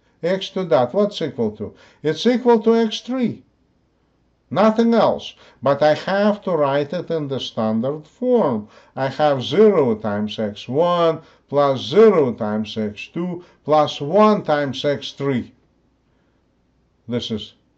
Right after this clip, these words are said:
what I wrote. Plus zero times X four and plus zero times u, because, uh, u, the external forcing function, is not included in this equation.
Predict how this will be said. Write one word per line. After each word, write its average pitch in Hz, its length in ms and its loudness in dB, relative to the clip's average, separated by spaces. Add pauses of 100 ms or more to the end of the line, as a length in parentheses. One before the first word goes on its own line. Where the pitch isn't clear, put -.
(200)
what 98 180 -8
I 101 100 -4
wrote. 95 320 -10 (960)
Plus 165 300 2
zero 180 420 6
times 127 380 -2
X 120 220 -4
four 180 380 0
and 147 120 -4
plus 143 280 -2
zero 156 360 0
times 170 460 -8
u, 226 220 0
because, 117 480 -6 (440)
uh, 110 340 0
u, 156 460 -2 (240)
the 107 240 -2
external 127 480 -4
forcing 113 420 -4
function, 135 460 -8
is 131 140 -12
not 143 200 -6
included 160 560 -10
in 101 140 -10
this 95 220 -18
equation. - 440 -20